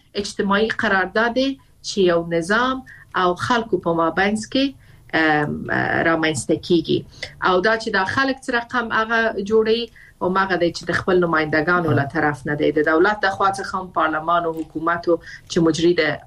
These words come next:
Speaker 1: قانون دی دی. متاسفانه نن سربیره پر دې چې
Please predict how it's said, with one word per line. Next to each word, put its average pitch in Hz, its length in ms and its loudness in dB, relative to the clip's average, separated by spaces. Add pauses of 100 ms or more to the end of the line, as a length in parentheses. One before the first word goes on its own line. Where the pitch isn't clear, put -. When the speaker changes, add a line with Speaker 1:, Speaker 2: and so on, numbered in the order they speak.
(120)
Speaker 1:
قانون 160 280 2
دی 139 240 0
دی. - 140 -4 (320)
متاسفانه 220 580 0
نن 226 260 2 (320)
سربیره 226 380 2
پر 220 180 0
دې 226 240 -2
چې - 60 -10